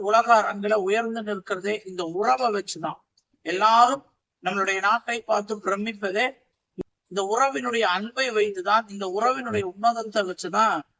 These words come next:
அயல் நாடுகளிலும் நம்மளுடைய நாடு பெருமை மிக்கதா இருக்கு. அதுக்கப்புறம் அவர் என்ன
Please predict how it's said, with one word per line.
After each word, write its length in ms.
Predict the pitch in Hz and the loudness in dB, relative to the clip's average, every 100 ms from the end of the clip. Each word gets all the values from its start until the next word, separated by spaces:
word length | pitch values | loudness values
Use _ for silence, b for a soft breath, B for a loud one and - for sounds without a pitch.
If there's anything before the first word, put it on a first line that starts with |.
| _ _ _ _ _ _ _ _ _ _ _ | _ _ _ _ _ _ _ _ _ _ _
அயல் 320 | - 214 269 269 | 0 4 4 4
நாடுகளிலும் 720 | 262 247 240 220 220 262 285 _ - | 4 4 2 2 2 0 -8 _ -10
நம்மளுடைய 460 | 190 202 202 196 | -2 -2 -2 -4
நாடு 340 | 196 202 233 226 - _ _ | -2 2 2 0 -10 _ _
பெருமை 360 | 214 247 277 269 | 4 4 2 -2
மிக்கதா 480 | 247 - 214 214 208 170 | -4 -4 -2 2 2 2
இருக்கு. 260 | 175 185 180 _ _ _ _ _ _ _ _ _ _ _ _ _ _ _ _ - | 0 -2 -6 _ _ _ _ _ _ _ _ _ _ _ _ _ _ _ _ 0
அதுக்கப்புறம் 520 | 240 277 262 277 277 | 0 2 0 2 0
அவர் 140 | 254 | 0
என்ன 180 | 240 240 | -2 -2